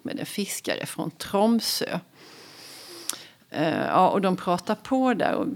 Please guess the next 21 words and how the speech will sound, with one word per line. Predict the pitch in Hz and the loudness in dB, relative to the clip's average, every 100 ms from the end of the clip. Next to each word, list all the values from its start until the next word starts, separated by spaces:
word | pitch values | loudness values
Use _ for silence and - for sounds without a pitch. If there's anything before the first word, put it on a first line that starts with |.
| - - - | -6 -12 -12
så | - | -14
konstaterar | 190 - 180 185 185 - - - | -12 -4 -4 -2 -4 -2 0 0
då | 170 | -2
Claes | - 160 - | -4 -4 2
Hylinger: | 165 151 143 139 | 2 2 0 2
"Jag | 185 196 | 2 4
brukar | 220 - 214 | 4 4 0
själv | - 247 247 240 | 6 6 8 8
äta | 240 240 - | 6 4 4
mycket | - 185 147 | 2 2 -2
till | - | -4
frukost. | - - 180 - - 156 - | -2 0 0 -2 -2 -2 -2
Ett | 175 | -4
stadigt | - - 196 196 160 | -2 4 6 6 4
morgonmål | 208 214 208 160 160 151 156 - | 4 4 6 4 6 4 4 0
lägger | 165 165 | 0 0
grunden | 160 196 202 170 165 160 | 0 4 4 4 2 2
till | 175 151 | 0 0
en | 165 | 2
lyckad | 185 - - 180 | -2 -2 -2 0
dag." | 240 - | 2 2